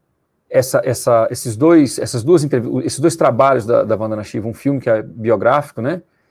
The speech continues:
e a entrevista, ela comenta muito sobre o poder que a gente tem quando a gente começa a se importar. E isso tem a ver com o trabalho da Naomi Klein no seguinte sentido.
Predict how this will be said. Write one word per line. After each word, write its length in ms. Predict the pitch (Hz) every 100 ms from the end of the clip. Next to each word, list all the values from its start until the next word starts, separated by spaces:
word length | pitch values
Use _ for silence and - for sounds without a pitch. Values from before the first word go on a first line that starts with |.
| _
e 80 | 123
a 40 | 117
entrevista, 680 | 117 104 127 165 - 110 - _ _ _ _ _
ela 180 | 135 143
comenta 400 | 165 151 180 165
muito 220 | 156 170
sobre 220 | - 160
o 40 | 165
poder 400 | 156 123 185 190
que 80 |
a 60 | 160
gente 200 | 139 -
tem 180 | 143 156
quando 180 | 143 139
a 40 |
gente 160 | 143 -
começa 300 | 139 139 143
a 20 |
se 140 | -
importar. 560 | 147 147 143 - 110 - _ _ _ _ _ -
E 100 | 170
isso 160 | -
tem 160 | - 196
a 40 |
ver 140 | 160 165
com 100 | 160
o 20 |
trabalho 260 | 143 127 123
da 60 |
Naomi 180 | 120 117
Klein 160 | 135 147
no 60 |
seguinte 280 | 147 143 151
sentido. 500 | - 165 - 120 98